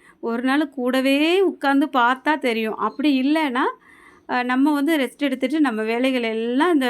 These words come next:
வீட்ல இருக்கிறவங்க வேற யாரையாவது செய்ய விட்டோம் அப்படின்னா வீட்ல எவ்வளோ வேலை இருக்கு அப்படிங்கிறது தெரியும். ஆனா அசால்ட்டா சொல்லுவாங்க, "வீட்ல இருக்க பொம்பளைங்க எல்லாம் சும்மா தான் இருக்காங்க" அப்படின்னுட்டு. காலையில எந்திரிச்ச நேரத்துல இருந்து தூங்க போற நேரம் வரைக்கும்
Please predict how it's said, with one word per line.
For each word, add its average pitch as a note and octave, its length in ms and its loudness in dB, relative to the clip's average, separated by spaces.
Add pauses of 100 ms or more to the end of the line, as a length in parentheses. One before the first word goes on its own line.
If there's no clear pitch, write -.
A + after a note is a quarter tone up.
(100)
வீட்ல A#3+ 360 -2
இருக்கிறவங்க A3 440 -4
வேற G#3+ 240 -2
யாரையாவது G#3 480 -2
செய்ய A3 300 -2
விட்டோம் A3 320 -4
அப்படின்னா A3+ 380 -2
வீட்ல B3+ 280 -2
எவ்வளோ G#3 260 -4
வேலை G#3 280 -2
இருக்கு G3+ 240 -6
அப்படிங்கிறது G3 520 -4
தெரியும். G#3+ 420 -6 (540)
ஆனா A3 180 -2
அசால்ட்டா G#3+ 460 -4
சொல்லுவாங்க, C#4 520 0
"வீட்ல A3+ 340 -4
இருக்க A3 180 -6
பொம்பளைங்க G#3+ 460 -4
எல்லாம் A#3 220 -4
சும்மா B3 280 -4
தான் C4+ 200 0
இருக்காங்க" A3 440 -4
அப்படின்னுட்டு. G#3 540 -4 (560)
காலையில B3 460 -2 (120)
எந்திரிச்ச B3+ 460 -4
நேரத்துல A3+ 520 -4
இருந்து A#3 320 -2
தூங்க C#4 340 0
போற B3 320 -2
நேரம் G#3 340 -2
வரைக்கும் G#3+ 480 -4